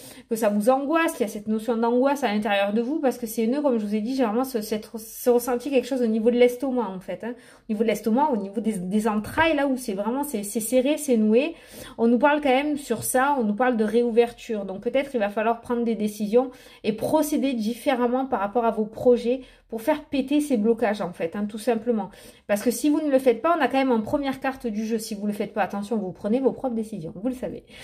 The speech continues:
Mais en première carte du jeu, on a quand même le nœud et en, en dernière carte, on a quand même le blocage. Donc, si on lit les deux là, on est quand même que, on est quand même sur un gros blocage, sur quelque chose qui ne se défait pas,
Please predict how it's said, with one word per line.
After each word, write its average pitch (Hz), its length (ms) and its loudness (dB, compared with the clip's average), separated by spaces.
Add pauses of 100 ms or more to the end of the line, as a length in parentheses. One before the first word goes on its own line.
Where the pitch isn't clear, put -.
(260)
Mais 233 100 8
en 240 40 6
première 294 320 0
carte 285 200 2
du 254 120 2
jeu, 262 140 2
on 254 140 4
a 202 80 -4
quand 214 100 -4
même 208 240 2
le 196 120 -4
nœud 277 300 2
et 220 140 2
en, 196 280 -2
en 208 120 -4
dernière 220 420 0
carte, - 240 -4
on 214 100 0
a 208 100 0
quand 233 80 2
même 269 160 2
le 240 80 2
blocage. 208 500 0
Donc, 170 160 -8
si - 160 -4
on 226 60 0
lit 214 180 0
les 202 160 -2
deux 214 220 2
là, 208 340 0 (1200)
on 202 100 -6
est 202 120 2
quand 220 80 6
même 269 240 4
que, 247 60 4 (640)
on 226 120 0
est 226 60 4
quand 254 100 4
même 285 140 4
sur 247 120 2
un 220 120 4
gros 214 220 2
blocage, 233 500 0
sur 190 140 -16
quelque 190 180 -10
chose 262 160 -2
qui - 160 -4
ne 202 120 4
se 208 120 -4
défait 254 400 2
pas, - 300 -6